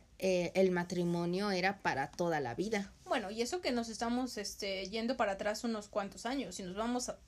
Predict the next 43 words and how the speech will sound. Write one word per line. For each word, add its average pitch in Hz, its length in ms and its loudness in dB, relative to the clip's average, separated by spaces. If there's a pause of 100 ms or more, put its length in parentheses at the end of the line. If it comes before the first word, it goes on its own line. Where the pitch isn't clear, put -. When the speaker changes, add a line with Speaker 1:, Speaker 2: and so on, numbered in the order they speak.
Speaker 2:
más 208 380 -2
para 285 160 2
atrás, 214 280 -2
antes 226 240 -4
los 254 120 -2
matrimonios 196 580 -4
eran 220 320 0
de, 202 480 -4 (240)
pues, 185 300 -6 (100)
te 208 100 -6
casas 220 320 -6
con 233 180 0
mi 202 140 -4
hija 262 220 -2
porque 220 260 -6
yo 180 100 -2
así 185 140 -8
lo 175 100 -12
decido. 294 360 -6 (440)
No, 214 320 0
tú 240 100 -6
te 220 100 -2
vas 233 100 0
a - 20 6
Speaker 1:
Sí, 320 60 4
Speaker 2:
casar 330 80 2
con 247 80 10
Speaker 1:
matrimonios 226 380 4
Speaker 2:
esta 226 140 4
Speaker 1:
arreglados. 202 580 0
Speaker 2:
Gracias, 247 240 2
manita, 202 240 -6
es - 80 -6
que 233 100 -8
mi 214 140 -6
vocabulario 202 500 -6
a 196 40 -6
veces - 240 -4
no 247 40 2
es 233 100 -2
muy 240 120 6
amplio. 269 400 10
<laughs> - 1040 6